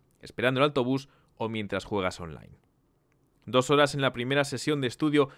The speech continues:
en un estado de concentración máximo son más efectivas que esas dos horas en tiempos muertos. Usa esos tiempos muertos para recordar lo aprendido y evita usar esos tiempos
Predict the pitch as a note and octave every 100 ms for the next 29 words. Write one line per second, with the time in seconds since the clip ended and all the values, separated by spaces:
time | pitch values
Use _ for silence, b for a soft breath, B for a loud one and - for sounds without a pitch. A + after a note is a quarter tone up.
0 | B - C3+ F#3 F3+ - E3+ F3 F#3 E3+
1 | C#3 C3 C#3 B2 A2 C3+ C#3 C3 G#2+ A#2+
2 | G#3+ - C#3 B2 E3 - b b b -
3 | D#3 F#3 C#3 F#3 G#3 A3 G3 - B2 A2+
4 | - b b A#2+ B2+ B2+ B2 A2 G#2 G3+
5 | - D3+ C#3 C#3 - A2+ G#2+ A2 G2+ F#2
6 | G#2+ B2 G#2 - - - - _ _ _
7 | _ _ _ _ _ _ _ F3 G#3 F#3+
8 | D#3 C#3 A#2+ - - D3 C3 A2+ C#3 D3
9 | - G2+ - b b b B2 B2+ B2+ B2
10 | A2+ C3 C3 A#2+ G2+ F#2+ F#2 B2 F#3+ G#3
11 | F3+ - b b A2+ A2+ G#3+ - D3 C3+
12 | C#3 C#3 C#3 - F3+ C3 - D3+ A#2 G2+